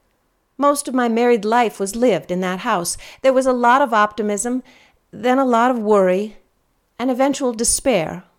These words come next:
over that marriage, but I am not going to deny that there were happy moments too, times when I felt secure and as if I had found my home forever.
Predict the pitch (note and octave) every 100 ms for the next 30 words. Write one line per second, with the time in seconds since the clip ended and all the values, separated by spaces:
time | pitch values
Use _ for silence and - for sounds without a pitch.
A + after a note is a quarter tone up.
0 | _ - F3+ F3 F3 F#3 F3+ F3+ F#3 -
1 | C#4 D#4 D4+ D#4 D#4 - B3+ B3+ G#3 G3+
2 | F3+ F3+ - - - A#3+ B3+ A#3 A#3+ C#4+
3 | D4 A3+ G3+ F#3+ G3 - - C4+ F3+ E3+
4 | - - - D4 D4+ D4 C4 G#3 F#3+ F#3+
5 | A#3+ A#3 - A#3+ - A3 G#3 G#3 _ _
6 | _ _ _ _ A3+ A3+ A3+ B3 A#3 G#3
7 | F#3+ - A3+ G#3+ G3+ G3+ G3+ A#3 F3+ E3+
8 | G#3+ G#3 F#3 D#3+